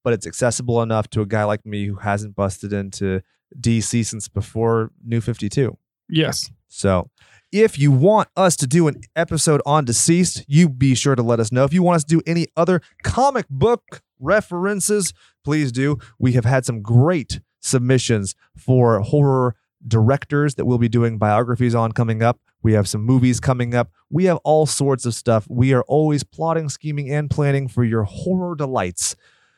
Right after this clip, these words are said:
Speaker 1: If you'd like to get in contact with us, you can reach us at slasherspod at gmail dot com, slasherspod on basically any form of social media. Give us a wink, nod, rate, subscribe, do everything you got to, to make sure that you are being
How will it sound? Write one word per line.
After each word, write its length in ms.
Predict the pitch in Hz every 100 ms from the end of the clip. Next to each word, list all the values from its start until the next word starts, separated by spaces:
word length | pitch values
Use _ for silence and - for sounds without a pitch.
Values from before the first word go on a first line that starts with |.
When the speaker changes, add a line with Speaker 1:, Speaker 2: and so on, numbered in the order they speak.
| _ _ -
Speaker 1:
If 160 | 139 123
you'd 100 | 139
like 160 | 147
to 60 | 131
get 100 | 135
in 80 | 123
contact 400 | 143 139 143 135
with 80 |
us, 100 | 143
you 60 | 120
can 100 | 123
reach 160 | 131 123
us 60 |
at 160 | 117 127
slasherspod 600 | - 113 131 131 139 127
at 60 |
gmail 360 | 113 139 135 131
dot 180 | 131 135
com, 340 | 135 135 139
slasherspod 760 | 139 123 123 120 117 - 120 123
on 180 | 107 101
basically 560 | 120 127 120 110 110 -
any 180 | 165 135
form 260 | 131 117
of 80 | 101
social 300 | 120 117 113
media. 380 | 110 117 123 123 _ -
Give 120 | 165
us 100 | 143
a 60 | 135
wink, 280 | 202 175 131
nod, 340 | 180 175 165
rate, 400 | 120 160 185 -
subscribe, 600 | - 123 - 175 156 147
do 160 | 143 190
everything 200 | 175 170
you 100 | 139
got 240 | 135 123 -
to, 240 | 127 120 - _ -
to 80 |
make 220 | 131 143 -
sure 320 | - 131 120
that 160 | -
you 240 | 127 143 139
are 140 | 123
being 440 | 110 127 127 123